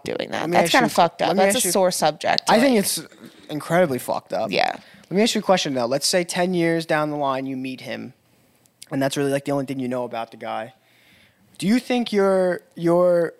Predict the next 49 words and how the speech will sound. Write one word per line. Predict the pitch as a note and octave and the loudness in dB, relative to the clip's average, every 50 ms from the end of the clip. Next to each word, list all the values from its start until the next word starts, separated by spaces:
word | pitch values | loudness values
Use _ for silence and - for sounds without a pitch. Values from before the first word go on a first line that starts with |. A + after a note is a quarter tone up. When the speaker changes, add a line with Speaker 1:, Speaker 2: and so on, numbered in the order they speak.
| - - - | -16 -4 -2
Speaker 2:
I | D3+ E3 | -2 0
guess, | E3 E3 D3 | 0 0 -2
viewpoint | C#3 C3+ D#3 F3+ F#3 F3 - - F#3 F3+ F3 - | -4 -6 -4 -4 -4 -4 -2 0 0 0 2 2
of | D3 D#3+ D3+ | 0 -2 -2
him | C3 D#3 D3+ D#3 E3+ F3 | -2 -6 -6 -4 -4 -6
would | D#3+ D#3 | -6 -6
be | C#3+ D#3+ D3+ | -6 -6 -6
the | D3 D3+ | -6 -4
same? | D3 - - C#3+ D3 D3+ D#3 D#3+ E3+ _ _ _ _ _ - _ _ _ _ - - - - - | -6 -4 -4 -4 -4 -4 -6 -8 -10 _ _ _ _ _ -20 _ _ _ _ -20 -20 -20 -12 -6
Or | D#3 | -4
do | D#3 F3 | -4 -4
you | F3 | -2
think | - F3 E3+ - | -4 -4 -6 -4
he's, | - F3 D#3 | -6 -6 -6
like, | D#3+ D#3+ - | -6 -4 -4
a | D3+ | -4
new | D3+ D#3 D#3+ D3 | -4 -4 -4 -2
guy | D#3 D3+ D3 C#3 C3+ | 0 2 2 2 0
ten | - D3 C#3 C#3 | -2 -4 -6 -4
years | C#3 C3+ B2+ C3+ | -4 -6 -6 -6
later? | C3 B2+ B2 A#2+ | -6 -6 -4 -2
Speaker 1:
No, | A#3 A#3+ C#4+ F#4+ B4 B4 G#4 C4+ | 0 2 2 2 2 2 2 0
fuck | - - D#4 F4 - - | 0 2 0 0 0 0
him. | - F4 E4 C4 A3 G#3+ | -2 0 0 0 2 2
I'd | A3 A#3 A3+ | 0 0 0
be | - C#4+ | 0 2
like, | C#4+ C4+ C4 - | 2 2 2 0
"You're | C4 C#4 | -2 -2
disgusting. | C#4+ - E4 - - - - A3+ C4+ - - - E4+ D4+ A#3+ G3 G3+ | 0 -2 -4 -4 -4 0 2 2 2 2 -2 -2 0 0 2 0 -2
Fuck | - - A#3 A#3 - - | 0 -2 -2 -2 -2 -2
you." | C4+ C#4 D#4+ F4 D4 G3+ E3+ D#3+ E3+ F#3 _ _ - _ - _ _ _ _ _ _ _ _ _ _ _ _ _ _ _ - | -2 0 2 2 2 2 0 -2 -4 -8 _ _ -20 _ -20 _ _ _ _ _ _ _ _ _ _ _ _ _ _ _ -16
Speaker 2:
Fair | - A#2+ B2 | -14 -12 -12
enough. | B2+ B2+ A#2+ A2+ - _ _ _ - - - | -12 -14 -16 -16 -18 _ _ _ -20 -14 -4
Speaker 1:
I | - G3+ | -2 2
Speaker 2:
So | A#3+ | 4
Speaker 1:
don't | G3 A3+ | 4 4
Speaker 2:
you | A#3+ | 6
Speaker 1:
know, | C#4 D4 D4 | 4 4 4
Speaker 2:
think, | D4+ C#4+ C#4 | 2 2 2
Speaker 1:
like | G3 F3+ - - - | 0 -2 -2 -8 -4
Speaker 2:
you | - A3 A3 | -2 0 2
think | A#3+ A#3 A3 | 2 2 4
someone's | - - G#3+ G3+ G3+ F#3+ F3 F3 - | 4 4 4 4 4 2 0 0 -2
past | - - F3 E3+ E3 D#3+ D#3+ E3 - - - - - - - - - - _ _ | -4 -2 2 2 4 4 2 2 -2 -4 -6 -8 -14 -18 -20 -20 -20 -20 _ _
defines | - D#3+ D3+ - D#3+ D3+ D3+ D#3 D#3 - | -4 -4 -2 2 2 2 2 2 -2 -4
who | E3 | -4
they | D#3 D3+ D3+ | -2 -2 0
are | C#3+ C3+ C3+ | 0 -2 -2
now? | C3+ C3 A#2+ A2 A2+ | -4 -6 -6 -6 -8